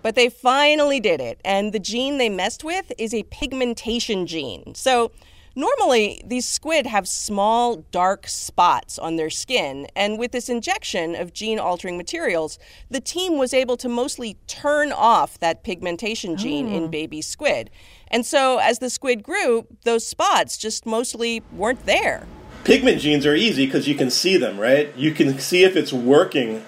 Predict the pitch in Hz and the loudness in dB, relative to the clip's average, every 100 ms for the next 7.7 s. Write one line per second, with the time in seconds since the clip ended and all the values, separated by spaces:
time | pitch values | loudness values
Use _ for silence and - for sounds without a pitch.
0 | - 139 139 139 135 139 131 127 135 131 | 0 4 4 4 0 2 0 0 -2 0
1 | 117 110 92 - - - 349 202 202 277 | 2 2 -2 -8 -4 6 6 6 2 0
2 | 320 311 277 254 240 - 226 196 196 196 | 4 6 6 6 4 2 0 4 6 6
3 | 196 240 208 165 165 196 - - - 233 | 6 8 8 6 0 -6 -14 -6 2 6
4 | 220 - - 359 370 240 202 220 196 196 | 6 2 4 4 6 4 4 2 2 2
5 | 208 202 214 - - - - 180 190 185 | 2 2 -2 -4 -12 -20 -6 -2 0 0
6 | 185 185 185 - - 202 190 165 185 - | 0 -2 -4 -6 0 2 2 0 -2 -2
7 | 190 165 170 185 - - - | -4 -4 -4 -6 -8 -12 -14